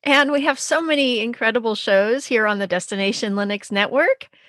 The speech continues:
one of them being the Sudo Show. We have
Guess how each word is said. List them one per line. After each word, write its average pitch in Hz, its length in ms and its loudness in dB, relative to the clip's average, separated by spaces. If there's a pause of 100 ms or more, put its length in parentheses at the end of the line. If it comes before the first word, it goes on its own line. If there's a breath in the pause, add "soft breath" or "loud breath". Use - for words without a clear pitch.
(120)
one 208 280 -2
of 214 140 2
them 220 200 6
being 226 380 2
the 247 60 6
Sudo 196 460 0
Show. 254 520 2 (600 soft breath)
We 220 120 0
have 180 440 -2